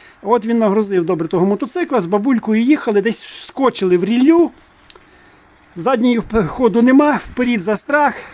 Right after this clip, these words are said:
Коротше, намучилися страшне, як старші люди. Розгружали того мотоцикла, дядько плювався, матюкався. І згадав, що я йому там якісь бартери-шмартери предлагав.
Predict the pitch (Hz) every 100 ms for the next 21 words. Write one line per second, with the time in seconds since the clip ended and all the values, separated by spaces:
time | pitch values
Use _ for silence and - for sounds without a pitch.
0 | - 233 269 233 226 294 - 294 269 262
1 | - 226 196 269 220 - 240 220 - 220
2 | 269 226 202 - - - - 208 185 202
3 | 220 262 247 214 226 202 208 196 - 277
4 | 233 226 202 - - - - 156 247 -
5 | 190 233 247 240 - 208 202 226 277 269
6 | 202 254 208 - - - - - - -
7 | 180 147 196 285 - 233 233 254 240 226
8 | 240 220 208 226 160 214 214 - 202 190
9 | 202 214 202 185 165 165 160 147 139